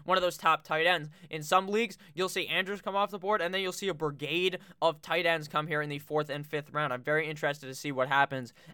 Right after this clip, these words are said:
after our picks. We can go ahead and try to figure out how people are going to be drafting in two thousand twenty. Now, some of this shit just goes completely out the window when you're at your actual draft, 'cause your friends, your family, whoever you're drafting with, maybe just randoms, might have no idea what the fuck is going on and just start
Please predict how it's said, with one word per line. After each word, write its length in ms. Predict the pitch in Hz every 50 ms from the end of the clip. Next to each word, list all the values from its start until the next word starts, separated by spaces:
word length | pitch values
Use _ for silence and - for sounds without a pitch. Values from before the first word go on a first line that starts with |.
| _ -
after 360 | 147 156 165 156 - 147 143 -
our 200 | 139 147 139 135
picks. 320 | 139 - 170 139 - -
We 80 | 135 139
can 60 | 131
go 140 | 139 143 139
ahead 140 | 139 139 139
and 60 | 127
try 140 | - 156 135
to 60 | 131
figure 240 | - 143 135 135 139
out 220 | 139 139 131 - - - _ -
how 180 | 220 220 254
people 300 | 247 - 220 - - 180
are 100 | 170 165
going 200 | 165 165 160 160
to 40 | 151
be 80 | 147 151
drafting 440 | 147 147 147 143 147 147 147 147
in 80 | 139 135
two 120 | 139 156
thousand 360 | 143 147 139 139 135 135 135 135
twenty. 200 | - 139 135 135
Now, 140 | 135 135
some 180 | 135 - 202 214
of 60 | 240
this 80 | 220 214
shit 200 | - - 190 175
just 160 | 185 170 151
goes 200 | 175 160 160 156
completely 340 | 156 151 151 - 180 170 170
out 160 | 170 160 160
the 80 | 160 151
window 400 | 151 151 147 143 143 143 143 143 - - - 147
when 160 | 160 185 190
you're 100 | 190 180
at 220 | 127 151 160 170 151
your 140 | 160 156
actual 360 | 113 147 151 151 151 - 156 143
draft, 320 | 143 151 143 143 143 147
'cause 160 | - 147 131
your 140 | 135 165 170
friends, 380 | 165 - 160 151 151 147 151 147
your 100 | 139 131
family, 400 | - 160 156 160 160 156 156 151
whoever 260 | 165 165 180 175 180
you're 140 | 185 160 151
drafting 440 | 147 156 147 143 151 151 151 151
with, 140 | 143 147 143
maybe 220 | 139 135 135 139 135
just 180 | 131 135 135
randoms, 460 | 139 147 156 170 175 170 170 175 175 - - - - - -
might 140 | 214 240
have 160 | 254 233 196 151
no 200 | 151 165 170 175
idea 280 | 175 170 160 165 165
what 100 | 165 170
the 60 | 165
fuck 240 | 160 156 175 160 156
is 80 | 170 151
going 220 | 151 151 147 147
on 180 | 143 143 151 151
and 140 | 143 143 139
just 120 | 139 143
start 220 | - - 123 123